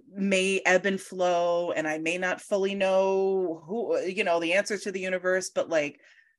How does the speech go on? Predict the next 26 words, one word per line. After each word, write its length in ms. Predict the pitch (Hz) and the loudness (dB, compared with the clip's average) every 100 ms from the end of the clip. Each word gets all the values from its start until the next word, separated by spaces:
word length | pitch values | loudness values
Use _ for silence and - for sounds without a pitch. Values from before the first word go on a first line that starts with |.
| _ _ | _ _
I 100 | 170 | -12
do 320 | 170 196 202 196 | -8 -6 -2 0
always 400 | 196 208 196 185 | 0 0 0 0
know 240 | 165 156 | -2 -2
that 140 | 156 151 | -2 -2
I 80 | |
have 260 | 135 147 135 | -2 -6 -6
my 140 | 143 | -6
guides. 480 | 139 123 - - - - | -6 -6 -6 -8 -8 -8
I 100 | 170 | -6
do 300 | 165 165 160 - | -4 -4 -4 -4
always 560 | 208 226 226 220 196 | 0 0 0 -2 -2
know 480 | 185 175 151 131 135 - | -2 0 0 -2 -6 -4
every 320 | 175 180 208 | -4 -4 -6
minute 460 | 208 196 160 147 - | -2 -2 0 -2 -4
of 140 | 165 - | -8 -6
every 340 | 170 160 180 | -6 -4 -4
day 440 | 175 156 131 110 139 | -2 -2 -2 -4 -6
that 80 | 165 | -4
I 80 | 147 | -4
have 220 | 151 143 - | -6 -10 -8
ancestors, 800 | 175 214 208 202 - 196 190 185 | -4 -4 -2 -4 -4 -6 -6 -6
that 100 | 156 | -6
I 80 | - | -6
have 180 | 156 - | -8 -10
angels, 680 | 170 185 190 190 185 185 - | -8 -8 -4 -4 -2 -4 -8